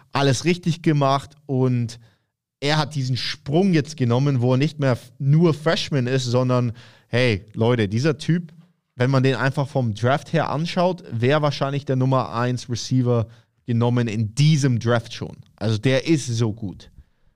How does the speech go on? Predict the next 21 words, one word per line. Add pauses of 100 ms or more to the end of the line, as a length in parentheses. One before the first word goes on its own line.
Und
Will
Howard
hat
jetzt
auf
einmal
Selbstvertrauen
gefunden,
der
Quarterback
von
Ohio
State,
und
kann
den
Ball
schmeißen. (1300)
Oh
je,